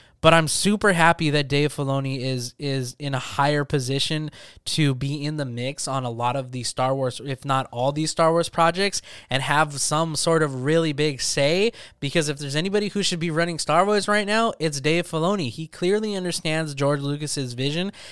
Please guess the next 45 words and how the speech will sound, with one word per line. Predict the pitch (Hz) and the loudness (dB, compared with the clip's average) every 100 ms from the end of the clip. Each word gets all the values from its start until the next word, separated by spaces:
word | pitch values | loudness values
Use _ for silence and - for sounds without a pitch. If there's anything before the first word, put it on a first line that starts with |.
| - | -10
and | 131 131 | -8 -4
he | 135 | -2
sh-, | - - | -2 -2
he's | 135 120 | -4 -2
shown | - - 147 180 | 0 0 0 0
that | 190 185 | -2 -2
in | 165 | -4
the | 175 | -4
Mandalorian | 165 156 170 151 139 156 180 185 | 0 0 0 -2 0 -2 -2 -2
verse, | 170 190 214 | 0 0 0
or | 139 | -2
the | 123 | -2
Mandoverse, | 117 135 170 180 170 175 180 | -2 0 2 2 4 0 2
I | 170 | 0
should | 170 - 165 | 0 -4 -4
say. | - 180 196 214 - - _ | 2 2 2 -2 -12 -20 _
Um, | 139 143 135 123 110 - 139 | 4 4 4 0 -10 -16 _
because | 156 185 160 | -6 -4 -2
again, | 165 208 143 | -2 -2 -4
he's | 160 143 | -6 -6
worked | 135 156 180 | 0 -2 0
on, | 180 170 131 | -2 -2 -4
he's | 156 143 | -6 -4
worked | 139 170 185 | -4 -4 -4
on | 160 | -4
Star | - 160 | -2 0
Wars | 165 156 | 0 -2
since | 151 160 | -6 -8
the | - | -8
Clone | 139 - 147 160 | -8 -4 -2 -2
Wars. | 143 123 110 | -2 -4 -6
If | |
you | 120 | -4
go | 151 | -2
watch | 156 175 - | 0 0 -2
the | 170 | -6
animated | 170 175 165 | -4 -4 -6
show, | 160 170 | -4 -4
The | 160 | -4
Clone | - - | -6 -6
Wars, | 180 185 - - - | -4 -4 -6 -14 -20
it's | - | -14
fantastic. | - 127 - 127 120 - - - | -8 -8 -6 -6 -4 -6 -12 -16
It's | - - - - | -12 -12 -12 0
fantastic. | 147 151 147 139 120 139 _ _ _ _ - - 135 123 - - 107 - | 2 2 2 0 -4 -16 _ _ _ _ -10 -4 -2 -2 -4 -10 -14 -14